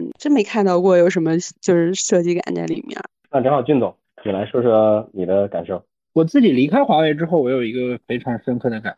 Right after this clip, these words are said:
Speaker 3: 受啊。其实我在华为干得还不错，我自己干得还不错。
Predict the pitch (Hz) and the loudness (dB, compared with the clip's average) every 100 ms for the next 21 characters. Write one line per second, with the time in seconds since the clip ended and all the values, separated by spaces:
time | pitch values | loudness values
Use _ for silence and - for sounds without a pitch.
0 | - 101 95 - 202 202 160 165 143 156 | -14 -16 -16 -4 0 2 2 0 -2 0
1 | 156 170 131 131 143 123 - 117 113 117 | 0 0 0 -4 -6 -6 0 0 0 -8
2 | 196 131 139 131 113 - - 127 | -6 -4 -2 -4 -6 -10 -6 -6